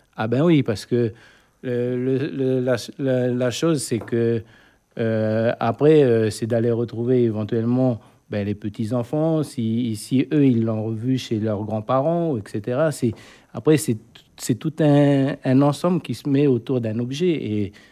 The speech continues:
pour moi, personnellement, je trouve ça magique de, de retrouver une histoire. Je sais pas si Petit Loup, il est d'accord avec moi, mais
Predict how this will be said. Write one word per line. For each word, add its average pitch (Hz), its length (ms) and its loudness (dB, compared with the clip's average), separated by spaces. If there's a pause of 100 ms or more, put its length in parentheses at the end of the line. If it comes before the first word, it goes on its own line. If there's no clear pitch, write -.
(260)
pour 113 140 -6
moi, 139 300 2
personnellement, 120 640 -2
je - 120 -10
trouve 107 180 -6
ça 107 140 -6
magique 120 460 -4
de, 110 320 -2 (400)
de 117 100 -2
retrouver 110 440 0
une 113 120 0
histoire. 131 500 -2
Je 107 80 -10
sais 101 140 -14
pas 113 140 -4
si 117 120 -8
Petit 120 220 -8
Loup, 120 140 0
il 104 100 -2
est 104 60 -2
d'accord 104 300 -8
avec 110 120 -6
moi, 156 140 -4
mais 107 240 -4